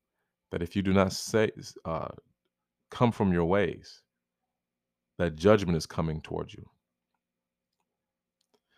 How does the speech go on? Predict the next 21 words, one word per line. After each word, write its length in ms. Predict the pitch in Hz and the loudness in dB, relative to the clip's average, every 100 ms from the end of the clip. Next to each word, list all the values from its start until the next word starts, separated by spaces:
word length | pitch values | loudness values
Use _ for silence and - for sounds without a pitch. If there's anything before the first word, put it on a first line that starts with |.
| _ _ _ _ _ _ _ _ _ _ _ _ _ _ _ _ _ - | _ _ _ _ _ _ _ _ _ _ _ _ _ _ _ _ _ -4
Look 100 | 101 | 4
at 80 | 107 | 8
all 140 | 107 | 10
the 80 | 104 | 8
different 280 | 101 - 87 | 4 0 -4
prophets 380 | 107 98 87 85 | -2 -2 -4 -4
written 200 | 90 87 | -4 -2
in 60 | |
the 60 | 82 | -6
scripture. 400 | - 95 - 78 | -6 -8 -6 -4
Let's 180 | 110 131 | -2 0
look 140 | 131 | 2
at, 140 | 95 - _ _ - | 0 0 _ _ -8
let's 120 | 104 | 0
look 100 | 110 | 2
at, 60 | 92 | 4
everybody 260 | 101 98 | 4 4
talks 220 | - 92 87 | 2 -2 -2
about 240 | 82 78 | -4 -2
Jonah, 380 | 85 98 82 92 _ _ _ | 0 0 0 -6 _ _ _
right? 260 | 85 87 | -4 -4